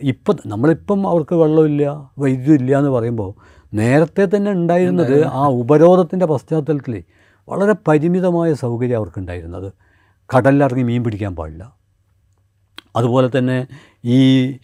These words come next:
Speaker 1: ഏഹ്, മതിൽ കടന്ന് അപ്പുറത്ത് പോകാൻ പാടില്ല.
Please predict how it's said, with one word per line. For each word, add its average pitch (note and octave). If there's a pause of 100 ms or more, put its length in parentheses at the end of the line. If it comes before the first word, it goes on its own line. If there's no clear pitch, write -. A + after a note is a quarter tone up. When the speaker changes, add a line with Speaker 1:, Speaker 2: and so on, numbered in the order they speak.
(280)
Speaker 1:
ഏഹ്, G#2+
മതിൽ A#2
കടന്ന് A#2
അപ്പുറത്ത് C3
പോകാൻ A2
പാടില്ല. E2+